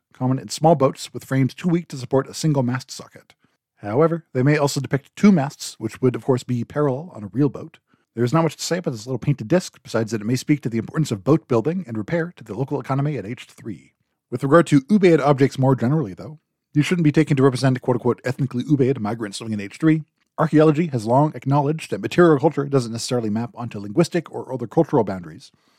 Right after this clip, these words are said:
Instead, we're probably looking at a series of cultural identifiers that could have easily overlapped with these other categories.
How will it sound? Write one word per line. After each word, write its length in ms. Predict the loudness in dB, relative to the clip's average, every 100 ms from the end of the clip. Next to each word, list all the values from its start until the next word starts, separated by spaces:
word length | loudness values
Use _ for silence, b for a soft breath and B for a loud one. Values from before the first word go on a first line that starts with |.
| _ _
Instead, 300 | -4 0 0
we're 120 | 0
probably 200 | 0 0
looking 200 | 0 -2
at 120 | -6
a 80 | -8
series 320 | -2 2 2
of 80 | 0
cultural 360 | -2 -2 0 -4
identifiers 600 | -4 -4 -2 -6 -14 _
that 80 | -2
could 140 | -2
have 80 | 0
easily 320 | -2 0 0
overlapped 440 | 0 0 0 -4 -10
with 100 | -14
these 160 | -12
other 180 | -6 -6
categories. 600 | -4 -6 -6 -14 -18 -20